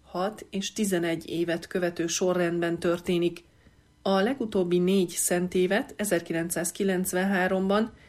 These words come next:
ezerkilencszázkilencvenkilencben, kétezer-négyben és kétezer-tízben ünnepelték. A Szent Jakab év során a zarándokok teljes búcsút nyerhetnek,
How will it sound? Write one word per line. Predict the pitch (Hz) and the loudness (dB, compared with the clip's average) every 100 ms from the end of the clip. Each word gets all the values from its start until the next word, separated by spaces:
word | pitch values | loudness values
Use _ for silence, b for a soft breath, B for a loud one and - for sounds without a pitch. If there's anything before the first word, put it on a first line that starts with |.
| B B | B B
ezerkilencszázkilencvenkilencben, | 185 175 175 175 175 175 175 - 180 170 170 165 160 185 180 180 180 175 196 214 B B B | 0 0 0 0 0 0 -2 -2 -2 -2 -2 -4 -4 0 2 2 0 2 0 0 B B B
kétezer-négyben | - 196 - 175 170 170 165 170 175 175 214 240 | -4 -4 0 0 2 0 0 0 0 0 -2 -4
és | 214 254 - | -4 -6 -6
kétezer-tízben | - 160 - 175 180 175 - 196 196 180 175 | -8 -8 -4 0 0 -2 -2 0 0 2 0
ünnepelték. | 165 160 160 165 151 165 170 - - _ _ _ _ _ _ _ _ _ _ _ | 0 -2 -2 -2 -2 0 0 -2 -16 _ _ _ _ _ _ _ _ _ _ _
A | - 202 | -2 0
Szent | 208 311 285 | 0 -2 -2
Jakab | 190 196 185 185 | -2 0 0 2
év | 185 | 0
során | 185 - 196 190 196 220 | 0 -2 0 0 2 2
a | |
zarándokok | 202 202 196 175 175 175 208 214 B B B | 0 0 0 0 0 0 -2 -4 B B B
teljes | 202 190 175 175 | 0 2 2 0
búcsút | 175 180 - 180 | -2 -4 -2 -2
nyerhetnek, | 185 190 185 185 190 175 | 0 -2 0 0 0 -2